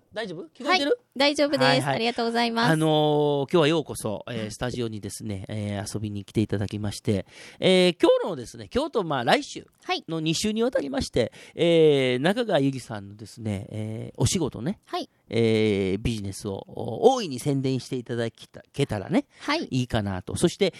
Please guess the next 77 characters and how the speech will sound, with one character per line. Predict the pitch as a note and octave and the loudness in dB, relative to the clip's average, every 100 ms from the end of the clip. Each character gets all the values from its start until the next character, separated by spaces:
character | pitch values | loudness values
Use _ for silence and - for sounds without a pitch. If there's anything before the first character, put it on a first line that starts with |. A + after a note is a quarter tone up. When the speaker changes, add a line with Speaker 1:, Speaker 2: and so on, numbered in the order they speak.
| - | -8
Speaker 1:
え | - C3 | 0 2
ー、 | |
ラ | C3 | 2
ジ | B2+ | 2
オ | A2+ | 2
を | A2 | 0
お | A2 | -4
聞 | - | -8
き | B2+ | -8
の | A2 | -6
皆 | G#2+ G#2+ | -4 -6
さ | G2 | -8
ん | F#2+ A#2 | -10 -4
ね、 | G3 - | -4 -4
Speaker 2:
は | C#4+ | -8
い。 | C#4+ | -4
Speaker 1:
え | A#2 A#2 | -2 -2
ー、 | |
こ | - | -2
の、 | A#2+ A#2 A2 G2 A2+ G#2 F#2 C#2+ C2+ | -4 -2 -2 -2 -2 -2 -2 -4 -8
お、 | |
ま | E2+ D3 | -6 -4
あ、 | |
ち | - | -2
ょ | |
っ | |
と | G#4 | -2
僕、 | C#3 C#3 - | 0 -2 0
占 | B3+ E4 D#4+ D#4+ | 2 2 2 -2
い | |
っ | |
て | - F#3 | -2 -4
言 | D#3 | -4
っ | C3+ - _ - | -6 -14 _ -4
て | C3+ | -4
い | B2 F3 | -2 -2
い | |
の | E3+ | 0
か | A#2 | 0
ど | C#3+ | -2
う | |
か | A2+ | 2
わ | D3+ | 2
か | G#3 | 2
ん | B3+ | -2
な | E3+ | -8
い | |
ん | A2 | -14
で | F#2+ | -12
す | |
け | A#2 | -8
ど、 | |
ち | B2+ | -2
ょ | D#4 | 2
っ | |
と | A#3 | 4
後 | E3+ B3+ | 4 4
で、 | D#3+ | -2
Speaker 2:
は | |
い。 | - - | -2 -4
Speaker 1:
え | C3+ | 0
ー、 | B2 | 0
自 | A2+ | 0
己 | C3 | -2
紹 | D3 G3+ | 0 -2
介 | C3+ A2 | -2 -6
し | |
て | - | -6
も | C3+ C3+ | -4 -4
ら | C3 | -4
う | |
ん | A#2 | -6
で | G2 | -12
す | - | -10
け | A2 | -6
ど | |
も、 | D#3+ B3 D#3+ | 2 4 4